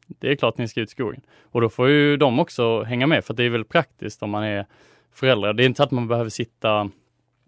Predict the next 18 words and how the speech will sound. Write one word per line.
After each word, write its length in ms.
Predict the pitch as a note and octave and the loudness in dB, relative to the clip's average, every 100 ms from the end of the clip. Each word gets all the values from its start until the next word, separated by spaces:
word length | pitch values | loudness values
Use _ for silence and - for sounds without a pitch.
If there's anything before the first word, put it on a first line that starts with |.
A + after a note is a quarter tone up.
| _ - | _ -10
och 140 | E3 | -6
frysa 300 | - C#3 - | 0 0 0
i 40 | B2 | -2
en 100 | B2 | 2
ishall 460 | C#3+ C#3+ - A#2 | 0 0 -2 2
i 60 | D3 | 2
nittio 240 | D3+ - | 2 2
minuter 440 | B2+ B2 G#2+ G#2+ G#2+ _ _ _ _ | 0 0 -2 -6 -8 _ _ _ _
när 240 | B2 A2+ G#2+ | 0 2 2
ens, 480 | A2 G#2 G#2 - | 0 -2 -4 -6
eh, 300 | A#2 G#2+ G2 - | -2 0 0 0
åttaåring 500 | C3 - B2 G#2+ G#2 | -6 0 0 0 -4
ska 140 | - | -4
lära 220 | G#2+ G#2 | -2 -2
sig 240 | G2+ G#2+ G2 | -2 -6 -6
åka 160 | G2+ | -8
skridskor 380 | A#2 G#2 G2 - | -10 -10 -10 -12
liksom. 320 | - - - | -14 -14 -16